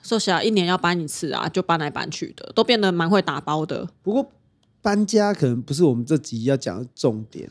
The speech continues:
Speaker 1: 嗯。
Speaker 2: 因为其实我们自己要讲的其实是装修。
Speaker 1: 好，为什么？你在这五年的经验以来，变成装修小达人了吗？
Speaker 2: 嗯，对啊，因为我觉得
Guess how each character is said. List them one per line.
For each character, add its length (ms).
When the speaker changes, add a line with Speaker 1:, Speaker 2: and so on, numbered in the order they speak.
Speaker 1:
嗯。 240
Speaker 2:
因 60
为 100
其 60
实 100
我 60
们 100
自 100
己 80
要 140
讲 180
的 60
其 120
实 60
是 100
装 320
修。 460
Speaker 1:
好， 400
为 100
什 140
么？ 260
你 180
在 180
这 240
五 200
年 200
的 140
经 240
验 380
以 160
来， 360
变 180
成 220
装 220
修 180
小 160
达 220
人 120
了 80
吗？ 280
Speaker 2:
嗯， 400
对 220
啊， 160
因 80
为 40
我 120
觉 160
得 200